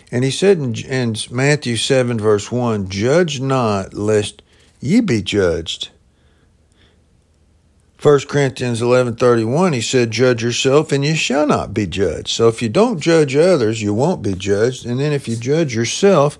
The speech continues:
you won't be judged. And both of these are by God. What a wonderful truth here. You get to dictate how the Lord responds to you. Now, let's just be honest here. You can look at anyone's life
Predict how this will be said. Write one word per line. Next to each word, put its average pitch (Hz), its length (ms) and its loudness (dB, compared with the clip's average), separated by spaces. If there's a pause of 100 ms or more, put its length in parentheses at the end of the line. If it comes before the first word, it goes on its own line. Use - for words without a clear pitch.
(140)
you 123 160 0
won't 113 280 2
be 131 100 2
judged. 143 640 0 (520)
And 123 180 0
both 185 280 4
of 151 100 -2
these 143 260 2
are 135 60 2
by 117 220 2
God. 127 560 2
What 147 280 0
a 131 60 4
wonderful 139 540 -2
truth 165 400 2
here. 104 320 0 (460)
You 131 140 0
get 139 240 2
to 104 100 -2
dictate 117 600 0
how 117 200 -2
the 101 100 0
Lord 113 500 2 (480)
responds 135 640 -2
to 139 120 -4
you. 147 440 0 (800)
Now, 120 400 2 (1080)
let's 202 140 4
just 165 220 -2
be 139 160 2
honest 127 420 -2
here. 92 240 -8 (1300)
You 131 160 2
can 151 220 0
look 131 200 4
at 90 120 -2
anyone's 139 580 0
life 101 560 -4